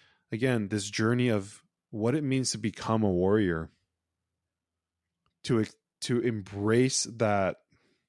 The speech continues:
identity, status, title, I don't know, in, in light of this competition, let's just say for now, right? Because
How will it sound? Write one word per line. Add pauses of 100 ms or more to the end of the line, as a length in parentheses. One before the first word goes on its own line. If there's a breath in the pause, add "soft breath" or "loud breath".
(1200)
identity,
status, (520)
title, (140)
I
don't
know, (1300 soft breath)
in,
in
light
of
this
competition, (220)
let's
just
say
for
now, (800 soft breath)
right?
Because